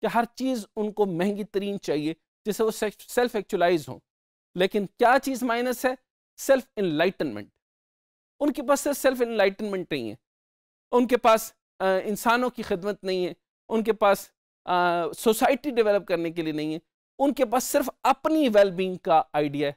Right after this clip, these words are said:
जो कि एक साइकिक प्रिजन है। आगे देखते हैं उनके पास क्या है कि an overbearing, uh, need for the control। Then they want to have a control, an ultimate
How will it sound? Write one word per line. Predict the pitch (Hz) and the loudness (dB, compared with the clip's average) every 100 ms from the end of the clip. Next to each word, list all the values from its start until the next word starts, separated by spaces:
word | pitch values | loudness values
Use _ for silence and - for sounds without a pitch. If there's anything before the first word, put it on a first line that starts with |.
| _ | _
जो | 160 | -8
कि | 165 | -6
एक | 151 | -8
साइकिक | - 165 160 160 - | -2 -2 -2 -10 -2
प्रिजन | 180 160 147 | 0 0 -2
है। | - - _ _ _ _ _ | -8 -18 _ _ _ _ _
आगे | 185 277 339 | 2 2 2
देखते | 262 208 - 190 | 2 2 0 -4
हैं | 180 _ _ _ - | -4 _ _ _ -6
उनके | 262 262 | -4 -2
पास | 233 226 226 | 2 2 2
क्या | - 233 | 0 2
है | 226 | 2
कि | 220 _ _ - | -2 _ _ 0
an | 220 214 _ - | 0 0 _ 2
overbearing, | 320 349 320 202 208 247 233 175 143 _ - | 6 8 6 4 4 6 4 0 -4 _ -4
uh, | 180 | 0
need | 190 214 - | 2 0 -2
for | 196 165 | -4 -2
the | 156 | -4
control। | 170 151 190 131 - _ _ _ - | -4 0 0 0 -4 _ _ _ -4
Then | 269 320 | 0 2
they | 339 320 | 4 6
want | 349 339 - | 6 4 2
to | 277 185 | 2 2
have | 262 302 285 | 2 2 0
a | - | -4
control, | 269 233 - 285 285 269 240 | -4 -2 0 4 6 4 4
an | 254 | 2
ultimate | 320 311 285 269 262 247 | 2 0 -2 0 0 -2